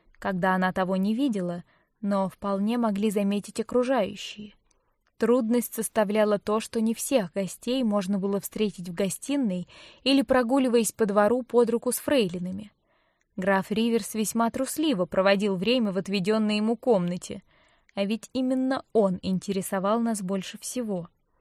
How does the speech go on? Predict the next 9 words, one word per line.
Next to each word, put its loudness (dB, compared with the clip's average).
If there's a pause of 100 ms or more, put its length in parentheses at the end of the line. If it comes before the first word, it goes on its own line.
(560)
Поразмыслив, 0 (360)
я 6
велела 6
Вистану 2
оставить 0
пост 2
у -8
покоев 2
графа, 0